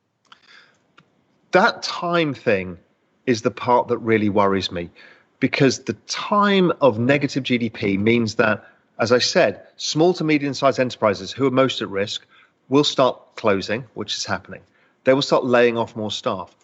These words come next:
which is happening. But that all goes up the food chain because people service those, larger businesses, larger services businesses,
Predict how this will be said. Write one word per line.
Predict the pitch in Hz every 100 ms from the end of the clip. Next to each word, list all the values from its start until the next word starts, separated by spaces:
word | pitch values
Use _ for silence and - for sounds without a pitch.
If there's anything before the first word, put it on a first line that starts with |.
| -
which | 104 -
is | -
happening. | 92 92 98 - _ _ _ _ _ _ _ -
But | 143
that | 180 208
all | 196
goes | 165 160 151 -
up | 160 151 - -
the | 123
food | - 190 190
chain | - 92 85 -
because | 156 156
people | 175 180 180
service | - 196 202 143 -
those, | - 92 82 -
larger | 147 180 165 139
businesses, | 120 104 90 101 92
larger | 139 151 143
services | 131 160 151 123 107
businesses, | - 107 92 90 92